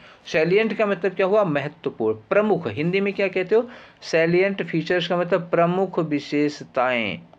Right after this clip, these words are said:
ये हो गया प्रमुख विशेषताएं। तो प्रमुख का मतलब क्या हो गया? यहाँ पे इंपॉर्टेंट हो गया। प्रमुख का मतलब क्या हुआ? इंपॉर्टेंट, इंपॉर्टेंट विशेषताएं कौन सी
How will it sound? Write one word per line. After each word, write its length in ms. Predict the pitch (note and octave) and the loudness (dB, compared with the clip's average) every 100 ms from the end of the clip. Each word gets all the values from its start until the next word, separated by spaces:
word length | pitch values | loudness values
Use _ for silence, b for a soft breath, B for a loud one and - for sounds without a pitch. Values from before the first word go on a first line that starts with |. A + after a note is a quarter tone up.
| _ | _
ये 140 | A2+ A#2+ | -2 0
हो 140 | A#2 | 0
गया 200 | C#3 D3+ | 0 -4
प्रमुख 680 | C3+ B2+ C3 D3+ F3+ E3+ G3 B B B B _ | -2 -2 0 0 -2 -2 -6 B B B B _
विशेषताएं। 960 | A#2 B2 A#2+ B2+ A#2+ - A2+ G#2+ G2 E2+ B B _ | -8 -6 -2 -2 -2 -4 -4 -2 -2 -6 B B _
तो 80 | B2+ | -4
प्रमुख 420 | B2 C3 B2+ A2+ | 2 2 0 -2
का 80 | D#3+ | -2
मतलब 340 | F3 F3 G#3 | -2 0 -2
क्या 160 | G#3 A3 | 2 2
हो 100 | G#3+ | 4
गया? 160 | A3 A3 | 4 4
यहाँ 180 | G#3+ | 4
पे 100 | G#3+ | 0
इंपॉर्टेंट 880 | - B2 A#2+ A#2 G#2 G#2 G#2+ F#3+ G3+ | -2 -2 -4 0 0 0 0 0 0
हो 160 | G3+ - | 2 2
गया। 260 | F#2 - - - _ | 2 -2 -4 -18 _
प्रमुख 380 | B2+ C#3 D#3+ E3 | -4 -2 -2 -2
का 80 | D#3+ | -2
मतलब 340 | D#3+ E3+ E3+ | -2 -2 -2
क्या 100 | F3+ | 0
हुआ? 220 | F#3+ G#3+ - | 2 2 0
इंपॉर्टेंट, 800 | D3 D3 D3 D3 D3+ E3+ E3+ C#3 | -4 0 2 2 2 -2 -2 -6
इंपॉर्टेंट 640 | C3+ C3 C3 C3+ D#3 D#3+ | -6 -2 0 0 -4 -4
विशेषताएं 640 | B2+ A#2 A2+ A2 B2 C3 C#3 | -6 -6 -6 -6 -4 -4 -4
कौन 340 | - G#2+ A2+ | -4 -4 -4
सी 340 | G#2+ C#3+ G3+ | -6 -4 -4